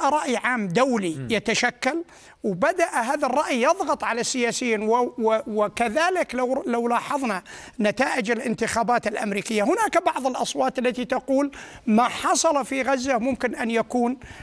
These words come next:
Speaker 1: له تأثير على حظوظ الديمقراطيين. طبعًا هذه يمكن يعني أحد ال-، العوامل البسيطة، ولكن العامل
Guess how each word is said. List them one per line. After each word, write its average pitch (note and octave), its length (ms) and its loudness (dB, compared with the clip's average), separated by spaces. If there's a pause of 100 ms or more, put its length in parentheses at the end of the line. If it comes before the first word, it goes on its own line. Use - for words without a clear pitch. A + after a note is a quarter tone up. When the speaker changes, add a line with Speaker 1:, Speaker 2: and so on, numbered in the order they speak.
Speaker 1:
له A3+ 260 2
تأثير A#3+ 520 0
على A3 340 0
حظوظ B3 460 -2
الديمقراطيين. G#3+ 840 -2
طبعًا G#3+ 400 0
هذه A#3 360 -2 (440)
يمكن A#3 720 0
يعني G3 680 -2 (100)
أحد A#3+ 360 0
ال-، G#3+ 160 -6
العوامل A3 720 0
البسيطة، G#3 560 0
ولكن G#3 380 -4
العامل A3 460 -2